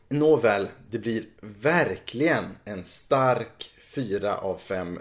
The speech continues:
till Fruit Train av Fermenterarna. Ser så mycket fram emot att, eh, testa mer öl av dem. Det var allt för veckans klipp. Tack så jättemycket för att du har, eh,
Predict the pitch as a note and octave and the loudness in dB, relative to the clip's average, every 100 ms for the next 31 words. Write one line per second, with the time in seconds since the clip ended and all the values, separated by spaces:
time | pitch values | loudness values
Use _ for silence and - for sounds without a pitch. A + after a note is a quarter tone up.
0 | - G2+ F2+ - C3 A#2 - - - A#2 | -10 -10 -10 -2 2 2 -2 -16 -6 -2
1 | G#2+ G#2 - G2+ F2+ - F#2 F#2 F#2 G2+ | 0 -2 -4 -4 -4 -4 -6 -6 -6 -4
2 | E2+ E2+ F#2 F2+ - - - _ - A#2+ | -4 -4 -4 -4 -8 -20 -20 _ -8 -6
3 | - - D#3+ A2 - - F#2 F2+ - - | -4 0 2 0 -6 -8 -8 -10 -18 -14
4 | G2 F2 - - G2 - F2+ D#2+ - - | -12 -12 -12 -14 -14 -10 -8 -8 -10 -18
5 | _ _ - A2+ G2+ G#2 F#2 - F2+ - | _ _ -6 -4 -4 -4 -6 -6 -10 -12
6 | - _ - F#2 D2+ D2 - - E3+ F#3+ | -18 _ -12 -8 -6 -8 -12 -6 -2 4
7 | A#3 A3 G3 - E3+ D3 C#3 - C#3+ B2+ | 4 6 2 2 2 0 -2 -2 4 6
8 | A#2+ A#2+ A2 D3 - G#2+ G#2 - - A3 | 8 8 6 -2 -2 -4 -4 -8 -10 -10
9 | - - - F#3 - D3+ C3+ C3+ A3+ - | -12 -20 -8 -8 -4 -6 -6 -4 -4 -4
10 | _ A#2+ B2+ D3 - A#2+ G2+ G#2 G2+ G#2 | _ -4 -2 -4 -2 0 0 -2 -2 -2
11 | F#2+ F2+ F#2 F2+ | 0 0 0 -2